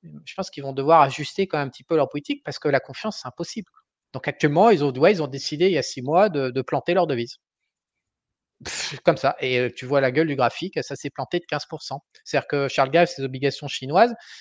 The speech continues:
quand il les compare à l'euro, c'est sympa, mais encore une fois, l'euro n'existe pas. C'est le, on compare tout au dollar, à l'étalon. Quand on compare les obligations,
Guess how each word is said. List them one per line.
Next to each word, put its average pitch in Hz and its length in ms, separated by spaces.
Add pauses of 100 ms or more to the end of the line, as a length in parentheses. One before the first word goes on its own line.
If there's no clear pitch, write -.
quand - 220
il 175 40
les 165 80
compare 170 300
à 151 140
l'euro, 156 240
c'est 160 120
sympa, 196 380
mais 190 80
encore 147 220
une 147 60
fois, 185 340
l'euro 147 400
n'existe 135 560
pas. 214 260
C'est 151 180
le, 131 160
on 135 140
compare 151 400
tout 196 140
au 151 100
dollar, 139 320
à 135 60
l'étalon. 127 440
Quand - 220
on 147 60
compare 175 340
les 147 140
obligations, 143 560